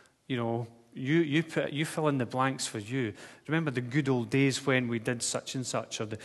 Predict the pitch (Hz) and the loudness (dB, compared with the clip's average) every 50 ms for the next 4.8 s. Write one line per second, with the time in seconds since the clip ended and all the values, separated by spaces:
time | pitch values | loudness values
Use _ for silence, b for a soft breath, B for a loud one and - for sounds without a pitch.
0 | B B B B - 127 123 123 156 143 151 147 135 127 139 139 135 131 - - | B B B B -4 -2 0 2 4 4 6 6 6 6 6 6 6 6 4 0
1 | 131 123 117 123 127 139 135 - - 123 - - 143 131 127 110 117 127 131 139 | -2 -2 -2 -2 -2 -4 -4 -4 -4 -4 -2 0 0 0 0 0 0 0 0 0
2 | 135 - - 147 131 123 117 110 107 101 B B B B B B - 127 120 135 | -2 -2 -2 -2 -2 -2 -2 -2 -4 -6 B B B B B B 0 2 2 2
3 | 127 151 175 151 165 151 139 131 143 143 139 135 - - 139 127 127 127 120 - | 2 2 4 4 4 2 2 4 4 4 4 2 2 0 0 0 -2 -2 -2 0
4 | 131 127 127 131 135 123 117 127 139 139 127 - - - - - | 2 2 2 2 0 0 2 2 2 2 2 0 -2 -2 -2 -4